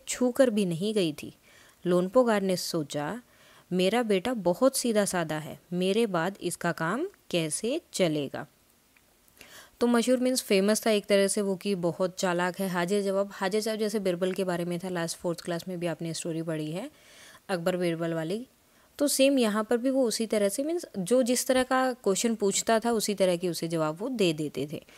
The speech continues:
जैसे वो तीन सवाल वाला जो अकबर बिरबल का चैप्टर है उसी की तरह। तो अब वो यही सोचता है कि अगर मेरा, मैं नहीं रहा तो मेरे बच्चे का क्या होगा, इसका काम कैसे चलेगा। तो एक दिन लोनपोगार ने अपने बेटे को सौ भेड़ें देते हुए कहा,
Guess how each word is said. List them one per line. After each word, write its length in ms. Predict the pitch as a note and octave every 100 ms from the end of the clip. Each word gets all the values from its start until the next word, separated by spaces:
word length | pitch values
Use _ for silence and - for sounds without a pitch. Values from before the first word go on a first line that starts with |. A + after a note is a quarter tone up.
| - - -
जैसे 160 | F3+ F#3+
वो 60 |
तीन 260 | F3+ G3+ G3
सवाल 380 | G#3 F#3 F3 F3+
वाला 180 | E3+
जो 160 | E3+ E3+
अकबर 180 | - E3+
बिरबल 320 | E3+ D#3+ D#3+
का 100 | E3
चैप्टर 300 | E3 D#3+ F3
है 140 | A#3+
उसी 360 | C#4+ - - G3
की 120 | E3
तरह। 240 | D3+ - - _ _ - - - - _ _ _ _ _ _ _
तो 260 | C4 D#4 C#4 - _ -
अब 160 | A3
वो 120 | C4
यही 240 | C#4+ A#3+ B3+
सोचता 300 | C4 F#3+ F#3
है 40 |
कि 80 | G3
अगर 240 | A3+ A#3
मेरा, 420 | A3 G3+ G3+ A3 G#3+
मैं 260 | G3+ G#3
नहीं 320 | G#3 F3+ G#3
रहा 220 | G3+ D#3+ D#3+
तो 120 | A3
मेरे 200 | A#3 A3+
बच्चे 320 | F3+ - E3
का 160 | - A#3
क्या 200 | G#3+ F3+
होगा, 160 | D#3+
इसका 220 | F3+ -
काम 260 | F#3 F3 B3
कैसे 400 | A3 E3 G#3+ C4+ -
चलेगा। 400 | G3+ D#3+ D3+ -
तो 240 | - A#3+ -
एक 260 | B3 D4
दिन 280 | F#3 F3+ D#3+
लोनपोगार 640 | G3 G3 F#3+ F#3+ B3 G#3+ F3+
ने 120 | F3
अपने 240 | F3 G3
बेटे 420 | F3 E3+ E3 F#3+
को 280 | F#3 D#3+ E3
सौ 400 | G#3+ - B3+ C#4
भेड़ें 400 | B3 F#3 F3+ F3+
देते 260 | E3+ D#3+ F3
हुए 200 | E3 E3
कहा, 440 | D#3+ D3+ D#3+ G#3